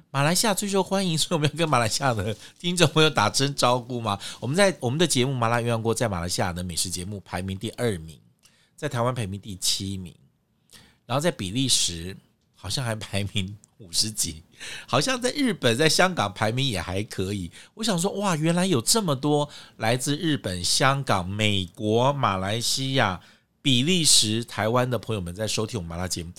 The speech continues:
《麻辣鸳鸯锅》，所以要认真一点。所以呢，我在想这些朋友是不是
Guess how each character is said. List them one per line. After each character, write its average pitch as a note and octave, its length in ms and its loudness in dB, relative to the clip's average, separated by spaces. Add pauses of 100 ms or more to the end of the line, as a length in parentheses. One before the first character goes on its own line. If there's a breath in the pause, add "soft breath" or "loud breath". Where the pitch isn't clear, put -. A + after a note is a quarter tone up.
(280 loud breath)
《麻 G2+ 180 -6
辣 A2 100 0
鸳 G#2+ 120 -2
鸯 G#2 160 -4
锅》， F#2+ 180 -12
所 A#2 120 -6
以 - 20 -2
要 A2 80 -2
认 B2 240 -2
真 F2+ 240 -6
一 F2+ 80 -8
点。 F2+ 220 -16
所 F3+ 180 0
以 F#3+ 60 0
呢， D3+ 340 -2
我 A2 100 -6
在 D#3+ 140 -4
想 G2 180 -4
这 A2 80 -6
些 C#3+ 80 -2
朋 B2 140 -4
友 F#2 60 -4
是 G#2 120 0
不 A#2 60 -8
是 G#2 160 -4